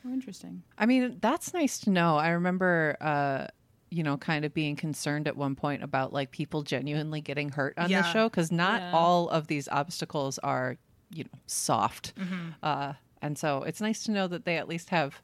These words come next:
Speaker 2: that in place.
Speaker 3: Yeah, you'll see people, like, doing basketball a lot with, like, tape, um, with the, that athletic tape, like, on their knees. It's just additional support.
Speaker 2: Mm, okay, that's cool. For all that they're being careful, I will note that I believe we added three more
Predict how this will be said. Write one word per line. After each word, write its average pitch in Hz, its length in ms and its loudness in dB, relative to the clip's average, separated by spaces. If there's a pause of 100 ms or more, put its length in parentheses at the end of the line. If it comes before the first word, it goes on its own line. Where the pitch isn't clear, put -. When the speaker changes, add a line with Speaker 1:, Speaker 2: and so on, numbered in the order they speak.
(120)
Speaker 2:
that 175 440 4
in 143 180 -2
place. 139 460 -6
Speaker 3:
Yeah, 226 260 0
you'll 226 180 2
see 285 220 0
people, 240 500 0
like, 208 220 2
doing 214 240 2
basketball 180 600 2
a - 40 -4
lot 156 220 -2
with, 180 160 -6
like, 175 160 -2
tape, 180 460 -8
um, 165 380 -4 (200)
with 180 160 -6
the, 175 200 -4
that 180 120 -2
athletic 175 420 -4
tape, 160 300 -8
like, 170 200 -6
on 175 120 0
their 175 140 -4
knees. 175 420 -4
It's 175 180 -6
just 185 220 -4
additional 175 400 -6
support. 156 520 -8
Speaker 2:
Mm, 175 360 0
okay, 160 460 -2
that's 180 180 -6
cool. 175 340 0 (120)
For - 180 2
all 202 120 10
that 175 160 4
they're 151 120 2
being 139 280 0
careful, 135 480 0
I 151 80 0
will 143 500 0
note 151 540 0
that 156 160 0
I 143 100 2
believe 147 380 -2
we 147 160 0
added 139 340 0
three 143 420 -6
more 147 520 -2